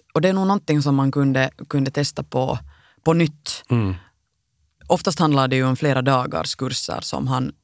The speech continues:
Speaker 1: brukar dra, alltså han, Jari Koponen, men här var det ju bara frågan om en grej. Sen kom han ju till studion efter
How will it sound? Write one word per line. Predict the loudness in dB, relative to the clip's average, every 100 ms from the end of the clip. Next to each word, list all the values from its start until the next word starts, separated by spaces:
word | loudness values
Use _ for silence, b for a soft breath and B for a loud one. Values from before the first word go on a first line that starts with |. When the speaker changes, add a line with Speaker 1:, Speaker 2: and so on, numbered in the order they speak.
| -6
Speaker 1:
brukar | -4 -2 -2
dra, | -2
alltså | -2 -4 -4
han, | -2 -2
Jari | -2 -2 0
Koponen, | -2 0 -4 -4 -6 -2
men | 0
här | 0
var | 0
det | -4
ju | -4
bara | -6
frågan | -4 -6 -4
om | -4
en | -4 -2
grej. | -4 -4 B B
Sen | 0 4
kom | 4
han | 4 2
ju | 0
till | 0
studion | 2 2 2 2 0 -2 -4 B B B B
efter | -2 0 -2 -2